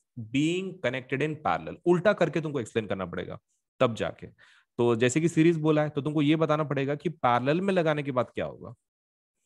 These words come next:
ओके, तो पैरेलल में लगाने के बाद क्या होगा, उसका लो रेजिस्टेंस रहता किसका, डिवाइस का। अगर आप पैरेलल में लगाते हो तो what is going to happen, whole current किस में से पास होगा, पूरा करंट, whole current will pass through ammeter,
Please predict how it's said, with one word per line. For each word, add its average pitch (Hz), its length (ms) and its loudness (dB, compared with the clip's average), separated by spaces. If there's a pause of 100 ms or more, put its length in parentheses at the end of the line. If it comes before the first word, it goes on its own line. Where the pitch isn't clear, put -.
(320)
ओके, 104 100 0
तो 107 80 0
पैरेलल 120 340 2
में 156 120 -2
लगाने 147 240 0
के 143 60 -6
बाद 143 160 -2
क्या 147 140 0
होगा, 123 220 -4 (880)
उसका 135 240 0
लो 156 180 4
रेजिस्टेंस 160 460 0
रहता 139 280 0 (260)
किसका, 143 320 -2
डिवाइस 123 380 2
का। 117 160 -8 (300)
अगर 123 200 2
आप 147 100 4
पैरेलल 135 380 2
में 151 100 -2
लगाते 120 380 2
हो 107 300 -6 (160)
तो 120 80 2
what 135 160 4
is 139 80 -4
going 147 160 0
to 143 60 2
happen, 135 340 -2 (420)
whole 170 300 4
current 165 300 4
किस 156 160 -2
में 160 60 -2
से 156 100 -4
पास 143 240 2
होगा, 139 180 -2 (240)
पूरा 151 280 6
करंट, 143 360 -2 (560)
whole 160 280 6
current 156 320 2
will 156 180 0
pass 135 240 2
through 147 200 -4
ammeter, 131 280 -4